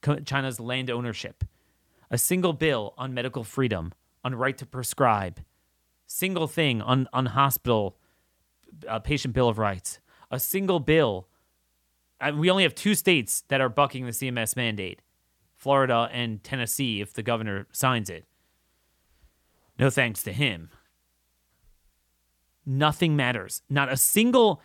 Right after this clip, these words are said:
and also crime. It's funny. I was yelling about crime for years, and they were like, "Daniel, that's horrible. You're gonna lose the black vote. We need r-, criminal justice reform." Now,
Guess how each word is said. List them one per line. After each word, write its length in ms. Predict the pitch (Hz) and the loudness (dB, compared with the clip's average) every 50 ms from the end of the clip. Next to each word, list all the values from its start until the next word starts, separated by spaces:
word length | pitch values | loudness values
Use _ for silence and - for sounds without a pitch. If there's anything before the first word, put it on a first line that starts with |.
| - - - | -18 -8 -2
and 100 | - 220 | 2 4
also 280 | 269 277 285 277 302 254 | 6 6 6 6 4 0
crime. 540 | - - - - 262 330 302 214 175 156 147 - - | 0 2 4 8 8 8 8 8 6 2 -2 -4 -2
It's 180 | - 277 262 - | 0 0 0 2
funny. 380 | - 294 311 302 254 180 143 - - - - _ - | 4 4 4 6 4 2 0 -4 -10 -20 -14 _ 2
I 200 | - 277 320 339 | 4 4 4 6
was 240 | 320 330 302 202 | 6 4 4 4
yelling 340 | 196 202 254 294 294 285 254 | 4 4 6 6 6 6 4
about 220 | 247 240 240 233 233 | 2 2 2 2 2
crime 320 | - 240 269 262 254 226 | 4 4 6 6 4 4
for 120 | - 226 | 4 2
years, 460 | 233 208 240 277 262 214 180 170 147 - | 4 6 6 8 8 6 6 2 0 -2
and 160 | - 214 214 | 0 4 6
they 60 | 233 | 8
were 80 | 233 226 | 8 8
like, 260 | 214 185 139 - - | 6 4 2 0 2
"Daniel, 500 | - 294 277 233 214 185 156 131 110 107 - | 4 4 6 6 6 4 4 2 0 0 2
that's 240 | 262 285 269 - | 2 2 2 2
horrible. 520 | - - - 294 294 247 190 160 - 139 131 | 2 6 8 10 10 8 8 4 2 2 2
You're 120 | 139 208 | 2 2
gonna 140 | 214 226 202 | 2 2 2
lose 240 | 185 208 262 240 151 | 2 2 2 2 2
the 80 | - 156 | 0 2
black 320 | 139 196 240 226 185 - | 4 4 4 4 4 4
vote. 240 | 165 254 277 254 190 | 6 6 8 6 6
We 100 | 208 240 | 2 2
need 240 | 240 240 233 180 147 - _ _ _ _ _ _ - | 2 2 2 2 0 -4 _ _ _ _ _ _ -16
r-, 160 | - 127 - - | -14 -14 -14 -6
criminal 380 | - - 302 339 311 294 247 | 2 4 6 6 8 8 6
justice 380 | 190 - 262 285 - - 190 143 | 8 8 6 6 4 2 -2 -2
reform." 320 | 156 156 135 151 143 117 101 - - - - - | -2 -2 0 0 -2 -2 -4 -8 -18 -20 -10 -4
Now, 520 | 139 156 208 277 320 285 247 214 202 180 | 0 2 4 4 6 4 4 2 2 0